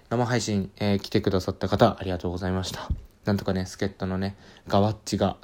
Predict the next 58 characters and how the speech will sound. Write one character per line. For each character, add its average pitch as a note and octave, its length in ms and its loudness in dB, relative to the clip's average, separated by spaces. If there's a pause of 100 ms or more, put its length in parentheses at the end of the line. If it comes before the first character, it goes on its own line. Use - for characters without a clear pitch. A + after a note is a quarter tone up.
(100)
助 - 240 -4
け - 40 -10
て F#2 100 -2
く F#2+ 140 0
れ G#2 80 4
た G2+ 180 2
の G2+ 100 4
で、 F#2+ 260 0
<laughs> - 40 -20
生 G2 160 2
配 F#2+ 140 0
信 - 60 -6
終 F#2+ 80 0
わ F#2 80 2
る G2 80 0
こ G2 100 0
と F2+ 80 -4
が F2+ 80 -6
で F2 100 -6
き - 100 -10
ま F#2+ 120 -8
し - 80 -12
た。 - 160 -18 (480)
で、 D#3 120 6
あ C#3+ 60 6
の、 C#3 140 6
昨 - 80 -10
日 F3 60 6 (120)
の F#3 100 8
ね、 F#3+ 160 6 (280)
え C3 60 4
ー、 - 20 6
生 C3 240 6
配 D#3 200 6
信 A2+ 280 2
の G#2 100 2
後 A2 220 4
半 A#2 260 2
で A#2+ 60 2
も、 G#2 300 2 (180)
え F#2 520 2
ー、 F#2+ 40 0
お G2+ 80 2
伝 G#2+ 200 2
え G#2 40 4
し G2+ 80 -4
た B2+ 100 4
ん B2+ 60 2
で A2 80 -2
す - 80 -10
け G2+ 80 -2
ど G2+ 80 0
も、 G2 160 0 (100)
来 F3 180 10
週 F3+ 180 8
の E3 160 10
ト - 300 10
ー - 20 0